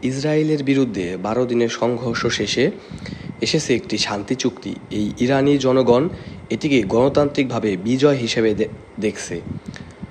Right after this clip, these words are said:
ভাইবা সংবাদ অনুযায়ী, ইরানি প্রেসিডেন্ট মসুদের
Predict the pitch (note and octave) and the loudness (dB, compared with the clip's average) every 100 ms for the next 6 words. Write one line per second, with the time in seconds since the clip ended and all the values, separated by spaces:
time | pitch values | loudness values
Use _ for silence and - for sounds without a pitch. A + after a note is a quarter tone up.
0 | - - G2 A2+ C3+ C3+ D3 C3 A#2+ B2+ | -16 -10 -2 4 6 6 4 4 4 6
1 | C#3 C3+ A#2+ G2+ E3+ A#3 - - - - | 6 6 4 4 2 0 -10 -12 -6 2
2 | C3+ C#3+ D#3 D3+ C#3 C#3 C3 C#3 F3 - | 4 6 4 4 2 2 4 6 6 0
3 | - - - - - - - - A2+ C3+ | -8 -12 -12 -14 -20 -20 -18 -2 0 2
4 | D3+ D3 | 2 4